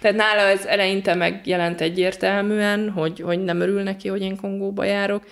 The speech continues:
de egyébként elfogadták, meg, meg, meg ismerik is Andrét, tehát, hogy, hogy így videokonferencián beszéltek velük, tehát nem, ők nem tartanak vele napi kapcsolatot, meg semmi, de tudják, hogy ki az André, beszéltek vele, stb. Tehát, hogy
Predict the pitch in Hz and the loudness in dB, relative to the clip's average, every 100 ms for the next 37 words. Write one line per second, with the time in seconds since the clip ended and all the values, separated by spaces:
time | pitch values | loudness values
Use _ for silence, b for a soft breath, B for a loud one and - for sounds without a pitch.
0 | B B B - 208 214 233 233 254 262 | B B B 0 2 2 0 0 -2 0
1 | 208 190 180 175 170 - 175 180 190 180 | -2 -2 0 0 0 0 0 0 0 2
2 | 185 190 208 196 208 185 190 180 170 190 | 2 -2 0 -2 -2 -2 0 2 2 0
3 | - 208 - 180 180 175 160 160 147 151 | 0 -4 -2 -4 -4 -4 -4 -2 -2 -2
4 | - 185 165 165 185 170 196 - 175 185 | -6 -4 -4 -4 -4 -2 -4 -8 -4 -4
5 | 180 185 175 170 170 - 170 175 160 170 | -2 0 2 0 -2 -4 -4 -2 -4 -2
6 | 175 160 160 151 - - - 135 117 - | -2 -2 0 -2 -4 -6 0 0 0 -4
7 | 139 175 143 147 175 - 151 - - - | -6 -4 -2 0 -2 -4 -4 -6 -14 -14
8 | B B B 175 165 143 139 175 202 185 | B B B -2 -2 -2 0 2 2 2
9 | 156 - - - 170 156 - - - - | 2 0 -2 0 0 0 -2 -2 -2 0
10 | - - 165 143 - 156 135 147 156 147 | -2 -2 -4 -4 -4 -2 -2 0 0 0
11 | 160 143 113 - - 143 113 170 185 156 | -2 0 -2 -4 -4 -2 0 0 0 0
12 | 143 127 - - - - - - 113 104 | 0 -2 -2 -2 -2 -2 -4 -2 -2 -2
13 | - - - 55 57 64 - 151 131 - | -2 -4 -4 -4 -4 -6 -4 -6 -6 -6
14 | - | -8